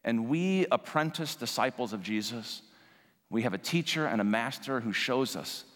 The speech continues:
a different and more hopeful way to be community, a different way to share life together.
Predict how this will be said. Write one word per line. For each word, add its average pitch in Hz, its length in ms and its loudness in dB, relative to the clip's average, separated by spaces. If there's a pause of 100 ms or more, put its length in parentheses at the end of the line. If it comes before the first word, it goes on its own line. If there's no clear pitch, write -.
(360)
a 92 100 0
different 131 400 -2
and 104 100 0
more 98 160 4
hopeful 117 460 0
way 110 220 4
to 95 120 -8
be 104 200 0
community, 92 560 -2 (560)
a - 40 0
different 131 360 0
way 113 220 4
to - 120 -8
share 107 500 0 (220)
life 104 260 2
together. 104 560 -4